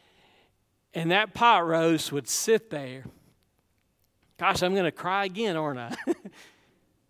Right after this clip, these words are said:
That pot roast would cook. And she would go to church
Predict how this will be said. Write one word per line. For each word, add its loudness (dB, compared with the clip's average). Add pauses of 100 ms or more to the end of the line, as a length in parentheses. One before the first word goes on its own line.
(640)
That 0
pot 6
roast 4
would -6
cook. 0 (1700)
And -12
she 0
would 2
go 2
to 0
church -2